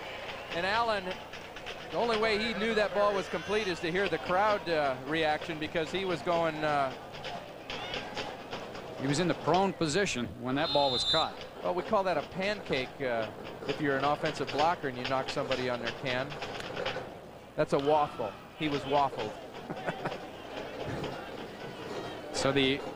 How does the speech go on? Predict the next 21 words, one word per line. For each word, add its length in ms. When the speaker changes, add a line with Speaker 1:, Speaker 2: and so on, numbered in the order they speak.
Speaker 2:
first 280
first 360
down 180
for 60
the 60
Vikings 500
since 300
their 200
first 360
drive 260
in 60
the 100
opening 340
quarter. 400
A 600
little 80
confusion 640
as 200
to 100
the 100
set 260